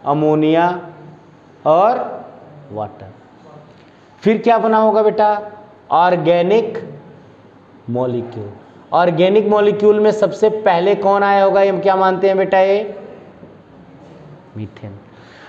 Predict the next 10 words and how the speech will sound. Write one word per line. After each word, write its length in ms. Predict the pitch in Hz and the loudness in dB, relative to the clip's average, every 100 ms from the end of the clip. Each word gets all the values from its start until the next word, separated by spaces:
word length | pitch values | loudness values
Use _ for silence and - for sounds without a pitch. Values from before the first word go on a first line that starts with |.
| - - - - | -20 -20 -10 -2
अब 160 | 226 | -2
ऑर्गेनिक 840 | - 208 220 208 214 220 269 330 277 | 0 2 4 4 2 2 0 2 4
और 200 | 302 302 | 4 4
inorganic 760 | 269 233 233 220 214 233 294 | 2 4 2 2 0 0 0
molecule 680 | 254 233 220 214 214 233 269 240 | 2 2 2 0 0 2 2 2
मिल 300 | 208 254 233 | 2 2 2
करके 520 | 233 190 175 190 214 233 - - - - | 2 2 2 2 2 -2 -10 -14 -18 -2
क्या 200 | 226 240 | 2 2
formation 760 | 240 214 214 208 208 202 277 269 | 4 4 4 2 0 2 0 2
of 320 | 233 233 | 2 2